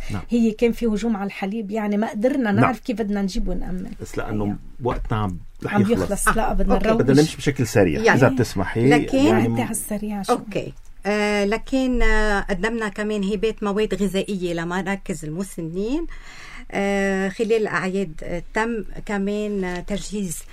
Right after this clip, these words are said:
Speaker 3: مركز للدفاع المدني من
Speaker 1: مهم.
Speaker 3: كل شيء، تجهيز تام.
Speaker 1: مهم.
Speaker 3: وجمعية قرى الأطفال اس او اس كمان أخذوا حصتهم.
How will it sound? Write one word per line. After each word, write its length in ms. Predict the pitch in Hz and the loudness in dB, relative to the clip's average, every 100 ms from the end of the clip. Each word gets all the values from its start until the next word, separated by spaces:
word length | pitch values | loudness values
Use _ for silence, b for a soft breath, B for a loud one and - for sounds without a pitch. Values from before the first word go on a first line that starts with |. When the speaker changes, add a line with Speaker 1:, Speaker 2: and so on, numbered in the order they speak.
| b - | b -4
Speaker 3:
مركز 480 | 196 208 202 160 160 | -4 -4 -6 -6 -6
للدفاع 460 | 160 151 - 147 | -8 -8 -8 -6
المدني 600 | 156 175 185 175 196 269 - | -4 -4 -6 -6 -6 -6 -8
من 160 | 165 156 | -8 -8
Speaker 1:
مهم. 100 | 110 | -8
Speaker 3:
كل 120 | - 208 | -10 -8
شيء، 200 | - 185 | -8 -6
تجهيز 540 | 170 151 156 214 190 - | -6 -6 -6 -6 -8 -8
تام. 320 | 180 175 220 285 - | -8 -6 -4 -6 -8
Speaker 1:
مهم. 200 | 90 113 135 B B B | -8 -6 -6 B B B
Speaker 3:
وجمعية 540 | 190 214 202 240 240 | 0 0 2 2 0
قرى 420 | - - 226 175 | -2 -2 0 0
الأطفال 540 | 160 - 190 - 185 - | -2 -4 -4 -4 -4 -4
اس 240 | 202 - | -6 -6
او 80 | 196 | -4
اس 460 | - 170 302 - - | -4 -6 -6 -8 -8
كمان 320 | 175 185 220 | -4 -4 -4
أخذوا 420 | - 190 202 175 | -6 -4 -4 -4
حصتهم. 680 | - 190 - - - 220 359 | -6 -10 -8 -10 -8 -4 -4